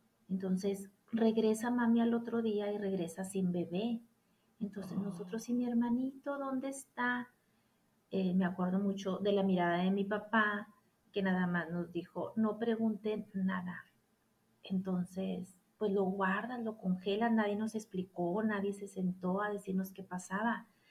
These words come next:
Speaker 1: Eh, ahora que soy tanatóloga, pues, entiendo cuántas cosas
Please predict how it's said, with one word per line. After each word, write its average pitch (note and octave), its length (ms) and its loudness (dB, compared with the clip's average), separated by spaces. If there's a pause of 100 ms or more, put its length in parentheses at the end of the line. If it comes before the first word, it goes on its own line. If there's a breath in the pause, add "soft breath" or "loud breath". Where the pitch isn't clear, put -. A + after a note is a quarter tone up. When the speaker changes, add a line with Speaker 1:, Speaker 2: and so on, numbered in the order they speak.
(680 soft breath)
Speaker 1:
Eh, F#3+ 120 2
ahora F#3 360 4
que A#3 100 -2
soy F#3+ 200 -2
tanatóloga, F#3+ 640 0
pues, F#3+ 200 -6
entiendo E3+ 760 -2 (760 soft breath)
cuántas G#3+ 460 4
cosas G3+ 640 -2